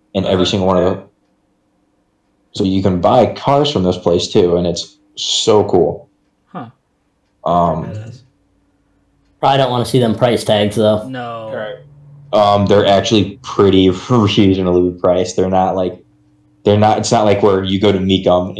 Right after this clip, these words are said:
Speaker 1: you're spending twenty thousand over. No, you're spending actually good prices on them.
Speaker 2: Duh, no, no.
Speaker 3: I
Speaker 1: Um,
Speaker 3: agree. Good prices.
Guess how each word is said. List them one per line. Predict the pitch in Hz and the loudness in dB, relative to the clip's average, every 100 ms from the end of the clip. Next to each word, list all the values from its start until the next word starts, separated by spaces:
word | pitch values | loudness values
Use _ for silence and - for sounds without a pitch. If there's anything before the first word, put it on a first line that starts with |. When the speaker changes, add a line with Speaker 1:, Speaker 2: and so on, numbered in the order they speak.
| 104 | -8
Speaker 1:
you're | 123 - _ _ _ | -8 -14 _ _ _
spending | - - 101 98 98 - _ _ _ _ | -8 -2 -2 -2 -6 -14 _ _ _ _
twenty | - 120 107 104 | 0 0 0 0
thousand | 104 98 95 87 | 2 2 -2 -2
over. | 107 98 90 90 90 - _ _ _ _ - | 2 2 2 -2 -8 -14 _ _ _ _ -2
No, | 101 | 0
you're | 92 | 0
spending | 90 - 101 101 | 0 -2 0 0
actually | 101 98 - 101 98 95 | 0 -2 0 0 0 0
good | 107 95 | -2 -2
prices | - 92 90 - 131 90 90 90 - | -2 0 -2 -6 -6 -6 -6 -10 -12
on | 107 95 - | -12 -12 -14
them. | - - _ _ _ _ _ _ 139 _ | -18 -18 _ _ _ _ _ _ -20 _
Speaker 2:
Duh, | 120 120 117 113 113 110 | -16 -14 -14 -16 -18 -16
no, | 113 107 104 101 | -16 -14 -18 -20
no. | 92 90 98 90 123 _ _ _ _ _ _ _ _ _ - | -20 -20 -20 -20 _ _ _ _ _ _ _ _ _ _ -2
Speaker 3:
I | 101 135 | 0 2
Speaker 1:
Um, | 127 | 0
Speaker 3:
agree. | 123 120 107 98 - _ | -2 -4 -4 -6 -16 _
Good | 139 - | -6 -4
prices. | 113 101 92 85 | -6 -6 -10 -16